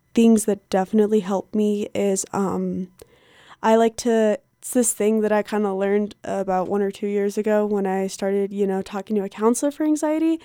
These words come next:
It was, I, you know, I kind of calm myself down as much as I can, and I name, you know, five things I can see, four things I can touch, three things I can hear,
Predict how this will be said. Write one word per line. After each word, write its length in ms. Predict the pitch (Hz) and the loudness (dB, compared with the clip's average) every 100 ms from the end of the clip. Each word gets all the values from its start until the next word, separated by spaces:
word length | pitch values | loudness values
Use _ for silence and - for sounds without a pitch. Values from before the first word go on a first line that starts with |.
| _ - - - _ | _ -20 -20 -20 _
It 280 | 196 202 - | -2 -2 -2
was, 460 | 214 196 196 190 - - | -2 0 0 -4 -8 -6
I, 500 | 185 185 185 180 202 _ _ | -4 -4 -4 -6 -10 _ _
you 100 | 208 | -4
know, 340 | 190 170 170 - | -2 0 -2 -4
I 160 | 185 180 | -6 -6
kind 200 | - 196 | -6 -8
of 120 | - | -6
calm 180 | - 226 | -2 0
myself 340 | 226 226 214 | 0 -2 -4
down 300 | 214 202 202 | 0 0 0
as 160 | - - | -4 -6
much 180 | 185 214 | -6 -2
as 80 | |
I 120 | 196 196 | 0 0
can, 500 | - 196 185 190 190 | -2 -2 0 0 -2
and 260 | 196 185 185 - | -2 -2 -2 -2
I 100 | 180 | -2
name, 440 | 175 180 180 185 | 0 0 -2 -2
you 100 | 196 | -4
know, 180 | 180 175 | -4 -4
five 280 | - 220 220 | -2 0 2
things 260 | 247 240 | 2 2
I 80 | 240 | -2
can 160 | 240 226 | -4 -6
see, 540 | - 220 226 220 226 - _ _ - _ _ | -4 -2 0 0 -2 -6 _ _ -20 _ _
four 320 | _ - 220 220 | _ 2 2 2
things 340 | 226 220 214 | 0 0 2
I 100 | 214 | 0
can 160 | 220 214 | -2 -2
touch, 760 | 214 202 196 196 196 - - | -2 0 0 -2 -4 -10 -12
three 440 | - - - 214 208 | -16 -20 -6 -4 -2
things 280 | 208 214 | -2 -2
I 80 | 202 | -4
can 140 | 190 208 | -6 -8
hear, 560 | - 196 202 202 196 | -4 -2 -2 -2 -4